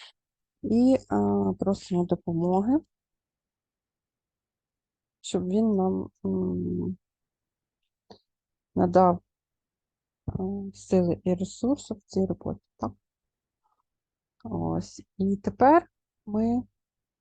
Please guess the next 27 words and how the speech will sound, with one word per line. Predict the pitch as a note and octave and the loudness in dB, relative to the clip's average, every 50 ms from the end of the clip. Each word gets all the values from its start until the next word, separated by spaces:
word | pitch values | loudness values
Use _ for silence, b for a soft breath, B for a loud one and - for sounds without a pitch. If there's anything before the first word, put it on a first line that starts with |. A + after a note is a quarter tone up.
| _ _ _ _ _ _ _ _ _ _ _ _ _ - _ _ _ _ _ _ b b b b b _ - G#3 | _ _ _ _ _ _ _ _ _ _ _ _ _ -20 _ _ _ _ _ _ b b b b b _ 0 2
е, | G#3 G#3 G3 F#3+ | 2 4 4 2
звичайно, | F#3+ F3+ G3 - - D4 D#4 D#4 B3 | 0 -2 2 4 6 8 8 8 6
перше | - - C4 - - B3 | 6 4 2 2 0 -2
починаємо | - - - - - - G3 G#3 A#3 B3+ A#3+ G#3+ G3 F#3 F#3+ | -4 -4 -8 -8 -6 -4 -2 0 2 2 2 0 0 -2 -2
із | G3 - | -4 -8
себе. | - - - - - - - G#3 - _ _ _ _ _ _ _ _ _ b b b b b b b _ _ | -12 -14 -12 -12 -12 -12 -14 -16 -18 _ _ _ _ _ _ _ _ _ b b b b b b b _ _
Мені | - A3 B3+ C#4+ | -2 0 0 2
доп-, | A#3 A#3+ - - G3+ - | 0 0 -2 -4 -6 -6
дуже | F#3+ F3+ - A#3 A#3 A#3 G3+ | -2 2 2 4 4 2 0
подобається | - - F#3 - G3 F3+ F3+ - E3+ E3 F3+ - - F#3+ - - | -2 -2 2 4 4 4 4 4 2 2 0 -2 -4 -4 -2 -4
ось | F#3 - | -4 -4
ця | - - F#3 F3 F3 | -2 -2 0 0 0
ось | F3 - - - | 0 -4 -6 -8
фігурка | - - F#3+ F#3+ F#3+ A#3 C#4 D4 - - F#4+ | -4 -2 -2 -2 0 -2 -2 -2 0 2 2
в | F#4 F#4 | 2 2
мене | F4+ F4 E4+ E4+ F4 | 2 4 6 6 6
є, | D#4 D#4+ - D#4 D#4 D4+ D4+ - | 6 6 4 2 2 2 -2 -8
така | - _ - A#3+ A#3 A3+ A3+ | -12 _ 0 2 2 2 2
от | A3+ A3 - _ _ _ _ _ _ _ _ _ _ | 0 -2 -6 _ _ _ _ _ _ _ _ _ _
червона | - A#3 - A3 A3+ A#3 A3+ A3+ A3 | -4 -2 0 0 0 0 0 0 2
шапочка, | - B3+ B3 B3 - A3+ - - - G#3+ | 2 2 2 2 0 -2 -4 -4 -4 -2
можна | G#3 G#3 G#3 G#3 G#3 G#3 G3+ | -2 -2 -2 -2 -2 -4 -6
сказати, | - - - G#3+ - C4 C#4+ C#4 - | -6 -8 -4 0 2 2 2 2 0
але | A3+ G#3+ G#3+ | 0 0 0
без | G3+ G3+ G#3 - | 0 -2 -4 -6
червоної | - - F#3 F#3 F#3 F#3+ F#3 F#3 F#3 | -6 -6 -4 -2 -2 -2 0 -2 -2
шапочки. | F#3+ - - B3 - _ _ - - - - C#4+ | -2 -4 -4 -4 -4 _ _ -20 -10 -6 -6 -6